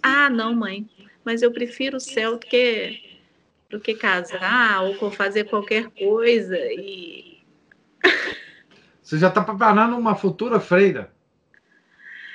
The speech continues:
Speaker 2: Porque se o mundo não
Speaker 1: Ah,
Speaker 2: acabar?
Speaker 1: é, aí eu pensei assim, "No-, ela já tá num nível elevadíssimo."
Speaker 2: Isso é muito bom, né? Isso é, a gente vê os filhos da gente nesse, nesse,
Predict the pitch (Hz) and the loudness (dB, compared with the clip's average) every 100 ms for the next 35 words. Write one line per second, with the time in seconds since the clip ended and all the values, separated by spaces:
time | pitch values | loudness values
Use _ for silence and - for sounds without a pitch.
0 | - - - 156 - 185 185 185 175 175 | -12 -10 -8 -6 -2 0 2 2 2 0
1 | 180 160 180 226 - _ _ _ _ _ | 0 2 0 -2 -8 _ _ _ _ _
2 | _ _ 240 226 226 247 262 254 269 269 | _ _ -4 -2 -2 -2 0 0 0 -2
3 | 294 302 294 277 277 262 254 240 220 214 | -2 -2 -4 -8 -8 -8 -6 -6 -8 -10
4 | 240 254 285 - _ _ _ _ _ - | -8 -8 -8 -10 _ _ _ _ _ -8
5 | 226 233 262 254 269 262 247 254 247 254 | -6 -4 -4 -4 -2 0 0 0 0 2
6 | 277 269 226 220 226 - 247 311 _ _ | 2 2 0 -8 -8 -14 -20 -20 _ _
7 | _ _ _ _ _ _ - - _ _ | _ _ _ _ _ _ -20 -20 _ _
8 | 131 143 180 175 196 170 120 135 131 120 | -6 -2 2 4 2 0 -2 -2 -4 -8
9 | 117 - _ - 98 151 147 110 123 120 | -12 -18 _ -20 -10 -4 -2 -4 -6 -8
10 | 117 117 139 131 - 135 117 120 107 117 | -8 0 0 0 -2 -4 -2 -4 -4 -8
11 | - 123 120 - 117 101 101 120 113 - | -8 -8 -8 -6 -4 -4 -6 -8 -6 -4
12 | 117 104 | 0 0